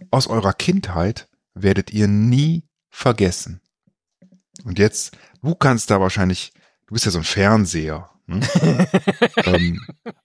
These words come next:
Speaker 1: aber am Ende haben wir alle verdammt viel ferngesehen, glaub ich.
Speaker 2: Ja.
Speaker 1: Ähm,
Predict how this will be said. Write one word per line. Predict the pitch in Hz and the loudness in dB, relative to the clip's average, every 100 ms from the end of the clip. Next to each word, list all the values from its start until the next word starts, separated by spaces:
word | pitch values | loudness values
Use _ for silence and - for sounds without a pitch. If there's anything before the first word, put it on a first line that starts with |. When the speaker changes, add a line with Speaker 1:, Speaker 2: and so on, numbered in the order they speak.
| - | -4
Speaker 1:
aber | 87 95 113 - | 0 4 2 2
am | 90 | 0
Ende | 90 104 107 | 2 4 4
haben | 98 | 2
wir | 95 - - | 0 -2 -2
alle | 107 156 | 0 0
verdammt | - 85 82 82 | 0 -4 -8 -8
viel | - | -12
ferngesehen, | - 85 82 82 87 87 | -6 -4 -2 0 2 4
glaub | 87 90 | 4 2
ich. | 139 160 - _ - | 0 -2 -6 _ -10
Speaker 2:
Ja. | 120 117 | -6 -6
Speaker 1:
Ähm, | 139 90 90 92 92 | -4 0 2 2 -2